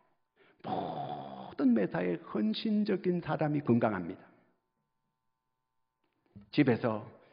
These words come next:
어머니들이 헌신적이잖아요. 하루 종일 움직이는 거예요. 하루 종일 설거지하고 밥하고 빨래하고 뭐 하루 종일 이게, 이게 움직이는 거예요. 그런데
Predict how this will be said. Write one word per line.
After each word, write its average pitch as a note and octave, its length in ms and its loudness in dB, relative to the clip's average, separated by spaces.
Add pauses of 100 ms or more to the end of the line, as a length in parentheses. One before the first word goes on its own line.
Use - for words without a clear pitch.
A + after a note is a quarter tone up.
(380)
어머니들이 A#2+ 600 2
헌신적이잖아요. G2+ 1080 -2 (140)
하루 - 160 -10
종일 D#3 960 -6
움직이는 A3 500 -2
거예요. G3 220 -12 (160)
하루 - 220 -8
종일 C4+ 300 0
설거지하고 G#2+ 1000 -4
밥하고 A2 720 -6
빨래하고 A2+ 800 -4 (400)
뭐 G3 220 6
하루 - 180 -4
종일 - 880 -6
이게, - 140 -6 (340)
이게 A#3 160 -2
움직이는 F#3 500 10
거예요. G2+ 420 -2 (1040)
그런데 A#2 640 0